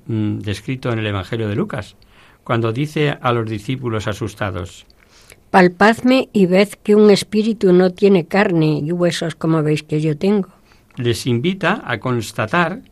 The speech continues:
Speaker 1: que el cuerpo resucitado con el que se presenta a ellos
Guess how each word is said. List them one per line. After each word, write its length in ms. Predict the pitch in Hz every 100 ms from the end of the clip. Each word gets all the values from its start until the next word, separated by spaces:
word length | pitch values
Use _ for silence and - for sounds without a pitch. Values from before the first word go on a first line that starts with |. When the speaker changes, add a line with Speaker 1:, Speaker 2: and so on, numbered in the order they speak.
| _ _ _
Speaker 1:
que 100 | 131
el 120 | 117
cuerpo 300 | 139 214 240
resucitado 600 | 185 180 139 120 185 185
con 140 | 143
el 80 | 113
que 100 | 104
se 160 | 101 110
presenta 440 | 110 131 151 147
a 80 | 127
ellos 420 | 156 127 123 -